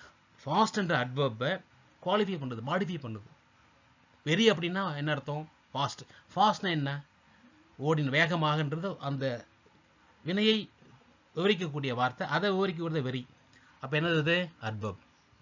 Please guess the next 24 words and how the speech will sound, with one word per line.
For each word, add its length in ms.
"Alas, 340
my 160
grandpa 460
passed 240
away." 240
அலாஸ்ன்றது 540
உங்களுக்கு 240
தெரியும், 240
என்னது 260
இது? 180
<clears throat> 220
இன்டர்ஜெக்ஷன். 480
ஓகே 160
ஸ்டூடெண்ட்ஸ், 340
இப்ப 120
நம்ம 200
வந்து 180
பாத்தீங்கன்னா 420
டோட்டலா 380
பார்ட்ஸ் 220
ஆஃப் 140
ஸ்பீச் 200
எட்டும் 260
பார்த்துட்டோம், 360